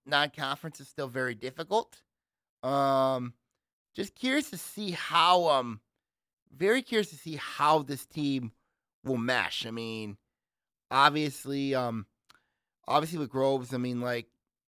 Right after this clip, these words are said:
you know, for them, it's a good start. I mean,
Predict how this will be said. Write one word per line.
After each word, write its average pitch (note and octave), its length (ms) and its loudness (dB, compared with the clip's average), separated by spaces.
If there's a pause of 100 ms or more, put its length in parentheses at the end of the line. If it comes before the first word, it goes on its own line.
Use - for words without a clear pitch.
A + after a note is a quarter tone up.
(720)
you C#3 100 -8
know, B2+ 100 -4
for C3+ 160 -14
them, C#3 400 2 (340)
it's C3+ 160 -2
a D3+ 40 -4
good D3+ 200 0
start. C#3+ 360 2
I A2 60 -8
mean, A#2 340 -8